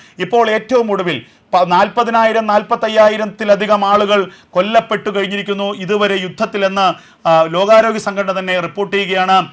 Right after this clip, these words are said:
കുട്ടികളെ, പതിനേഴായിരത്തോളം കുട്ടികൾ മരണപ്പെട്ടു. ഏറ്റവും, ആ, ക്രൂരമായ രീതിയിലുള്ള ആക്രമണം ചില ഘട്ടങ്ങളിലുണ്ടായി, മനുഷ്യത്വരഹിതമായ ചില ആക്രമണങ്ങളുണ്ടായി. അങ്ങനെ കുട്ടികളും സ്ത്രീകളും അടക്കം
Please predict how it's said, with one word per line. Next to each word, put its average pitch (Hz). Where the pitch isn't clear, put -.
കുട്ടികളെ, 196
പതിനേഴായിരത്തോളം 226
കുട്ടികൾ 196
മരണപ്പെട്ടു. 180
ഏറ്റവും, 262
ആ, 185
ക്രൂരമായ 240
രീതിയിലുള്ള 196
ആക്രമണം 190
ചില 208
ഘട്ടങ്ങളിലുണ്ടായി, 180
മനുഷ്യത്വരഹിതമായ 214
ചില 190
ആക്രമണങ്ങളുണ്ടായി. 175
അങ്ങനെ 208
കുട്ടികളും 214
സ്ത്രീകളും 208
അടക്കം 185